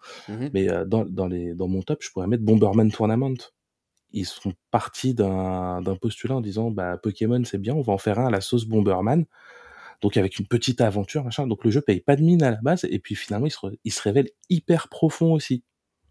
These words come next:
Speaker 2: Donc, euh, pour moi, c'est un peu une, une hidden gem de la console. Euh, on a aussi Metal Slug Advance, qui est, qui est génial.
Speaker 1: Excellent, ouais. Excellent.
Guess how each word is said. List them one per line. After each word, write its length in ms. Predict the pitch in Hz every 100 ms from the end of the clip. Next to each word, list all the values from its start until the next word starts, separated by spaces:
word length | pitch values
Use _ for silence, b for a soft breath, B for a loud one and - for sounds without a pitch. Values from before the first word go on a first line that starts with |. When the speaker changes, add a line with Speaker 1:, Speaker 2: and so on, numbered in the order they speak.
| _ - _
Speaker 2:
Donc, 260 | 110 98 101
euh, 400 | 95 92 92 90 -
pour 120 | - 107
moi, 160 | 135
c'est 120 | -
un 60 | 98
peu 140 | 101
une, 440 | 135 113 107 104 101
une 140 | 113
hidden 320 | 113 113 117 120
gem 320 | 123 139 139
de 80 | 117
la 100 | 113
console. 440 | 131 117 104 113 B B B B B B -
Euh, 260 | 92 90 90
on 160 | 90 92
a 60 | 87
aussi 160 | -
Metal 260 | 98 90 85
Slug 260 | - 92 127
Advance, 400 | 135 135 139 -
qui 160 | 92
est, 200 | 90 85
qui 120 | -
est 40 | 90
génial. 400 | 101 135 110 101
Speaker 1:
Excellent, 480 | - - 120 117 101
ouais. 80 | - _ -
Excellent. 420 | 101 - 104